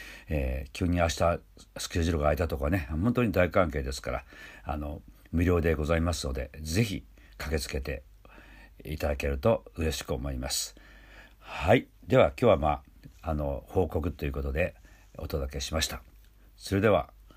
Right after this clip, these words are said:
えー、リュウテスト部屋、またお会いしましょう。はい。えー、一つ、あの、訂正がございます。えー、お、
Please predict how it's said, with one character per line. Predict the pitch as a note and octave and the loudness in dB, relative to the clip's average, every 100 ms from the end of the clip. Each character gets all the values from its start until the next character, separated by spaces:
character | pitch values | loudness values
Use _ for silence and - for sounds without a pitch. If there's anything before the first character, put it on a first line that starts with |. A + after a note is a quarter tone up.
| - - - | -20 -20 -10
え | C#2+ C#2+ C2+ C2+ | -4 -2 -2 -4
ー、 | - | -4
リ | |
ュ | E2 | -4
ウ | |
テ | D#2 | -4
ス | C#2 - | -6 -4
ト | |
部 | D2 | 2
屋、 | F#2+ G#2 - - | 4 4 2 -8
ま | E2+ | -2
た | E2+ A2 - - - - | 4 4 4 -6 -16 -2
お | |
会 | E2+ D#2+ | 0 0
い | |
し | - | -2
ま | D2+ | -4
し | - | -4
ょ | C#2+ C2+ | -6 -8
う。 | - - - - - - - - - - - - - - - - - - - - - - - - - - - - - - - - - - - - - - - - - _ - - - - - - - - | -18 -20 -20 -20 -20 -20 -20 -20 -20 -20 -20 -12 -12 -12 -20 -20 -20 -10 -10 -10 -20 -20 -20 -12 -6 -6 -6 -16 -20 -18 -18 -18 -16 -16 -16 -20 -20 -20 -18 -16 -18 _ -20 -20 -20 -20 -20 -20 -20 -20
は | - - A2+ | -6 4 4
い。 | G#2 - | 4 4
え | G2+ G2+ | 6 6
ー、 | |
一 | - F3+ | 6 2
つ、 | F3+ E2 C#2 | 4 0 2
あ | F#2 | 2
の、 | E2+ F2 E2+ | 4 6 4
訂 | E2 - G2 | 4 6 6
正 | - G2 | 8 6
が | F#2 | 6
ご | E2 | 4
ざ | E2+ | 4
い | E2 | 4
ま | E2 | 0
す。 | - C2 - - - - - | -2 -6 -6 -14 -18 -12 0
え | D#2 C#2+ C#2 C2 - - - - - - - | 2 4 4 2 -2 -12 -20 -20 -20 -20 -8
ー、 | - | -2
お、 | G#2 | -2